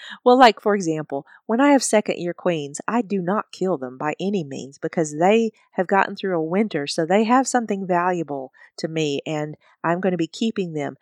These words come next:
You know, I will make splits with them. I'll pull a nuke out of a big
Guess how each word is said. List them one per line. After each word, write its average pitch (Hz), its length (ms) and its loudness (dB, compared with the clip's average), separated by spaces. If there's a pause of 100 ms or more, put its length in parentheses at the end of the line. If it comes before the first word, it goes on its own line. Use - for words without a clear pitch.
(180)
You 175 100 -4
know, 160 100 0
I 170 340 0
will 160 300 -6
make 156 300 -6
splits - 460 0
with 220 180 0
them. 214 380 0 (220)
I'll 170 140 -2
pull 208 300 0
a 190 60 0
nuke 202 400 -4
out 175 140 0
of 165 100 -4
a 165 60 -2
big 170 300 -4